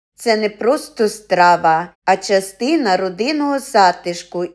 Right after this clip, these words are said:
Вони ідеально доповняють святу вечерю та збирають усю сім'ю за одним столом.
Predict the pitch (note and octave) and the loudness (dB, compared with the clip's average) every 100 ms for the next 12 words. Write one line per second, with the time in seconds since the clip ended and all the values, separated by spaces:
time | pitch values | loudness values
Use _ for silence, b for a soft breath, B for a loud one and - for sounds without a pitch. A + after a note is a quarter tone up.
0 | _ G#3+ G#3+ B3+ D#4 C4+ B3 F3+ G#3 G3 | _ -8 -6 -6 -8 -8 -8 -2 2 2
1 | F#3+ F#3+ F3+ F3+ F#3+ G#3 G3 G3 A#3 C#4+ | 0 -6 -8 -8 -8 -6 -6 -4 -4 -4
2 | A#3+ A#3+ - F3+ F#3 B3 C4+ C#4 C#4 - | -8 -14 -4 -4 -4 -8 -8 -10 -10 -2
3 | F#3+ E3+ E3 D#3 D#3 E3 _ _ _ G#3+ | 0 0 0 -6 -8 -12 _ _ _ -4
4 | G3+ G3+ G#3 G#3 C#4 C#4+ G#3+ G3 G3 - | -4 -2 0 2 2 -2 -8 -12 -12 -8
5 | G3+ F#3+ F#3+ F3+ F3+ F3 E3+ E3+ F#3+ G3 | -8 -8 -10 -10 -8 -8 -6 -2 -2 -2
6 | F#3 G3+ B3 C#4+ - - B3 A3+ F3 E3+ | -6 -8 -8 -8 -12 -6 -4 0 0 0
7 | E3 | -6